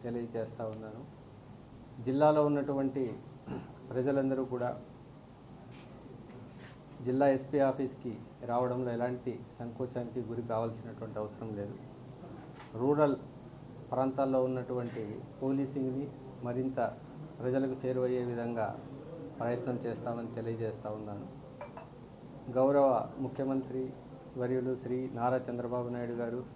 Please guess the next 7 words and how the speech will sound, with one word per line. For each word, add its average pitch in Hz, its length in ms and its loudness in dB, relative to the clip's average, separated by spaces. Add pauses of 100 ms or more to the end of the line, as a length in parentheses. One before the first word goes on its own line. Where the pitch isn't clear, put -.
(140)
మరియు 117 380 -4 (220)
గౌరవ 123 320 2
డీజీపీ 120 520 -4 (380)
ద్వారకా 120 360 0
తిరుమలరావు 113 600 -2 (440)
ఐపీఎస్ 117 600 -2
గారికి 123 400 -2